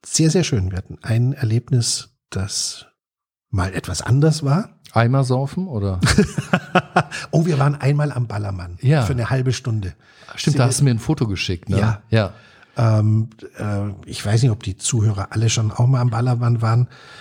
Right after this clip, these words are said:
Speaker 1: Es waren so, weiß ich,
Speaker 2: Aber ist zu
Speaker 1: nachmittags um
Speaker 2: empfehlen auf
Speaker 1: sechs.
Speaker 2: jeden Fall.
Speaker 1: Äh, man sollte es einmal gesehen haben.
Speaker 2: Laila läuft da auch wahrscheinlich. <laughs>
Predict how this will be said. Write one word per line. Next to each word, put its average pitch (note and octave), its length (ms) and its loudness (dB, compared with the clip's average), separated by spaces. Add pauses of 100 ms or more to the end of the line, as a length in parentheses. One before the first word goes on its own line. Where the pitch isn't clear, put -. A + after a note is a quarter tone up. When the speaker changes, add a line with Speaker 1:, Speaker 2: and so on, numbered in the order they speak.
(180)
Speaker 1:
Es - 240 -4 (120)
waren G2 260 0
so, G2 200 0 (520)
weiß - 220 -16
ich, - 100 -20 (300)
Speaker 2:
Aber G#2 200 4
ist A2 160 4
zu B2+ 80 4
Speaker 1:
nachmittags A#2 40 4
um G#2 40 4 (220)
Speaker 2:
empfehlen B2 60 4
auf G2+ 60 4 (140)
Speaker 1:
sechs. - 40 -2
Speaker 2:
jeden F2+ 160 2
Fall. E2 320 -2 (140)
Speaker 1:
Äh, A2 180 -10
man G2 160 -4
sollte C#3 500 0
es E3 180 -6
einmal G2+ 400 0
gesehen F#2 380 -4
haben. - 340 -10
Speaker 2:
Laila G2 440 2
läuft A2 320 0
da G#2 80 2
auch G2+ 360 -4
wahrscheinlich. G2+ 800 0
<laughs> - 40 0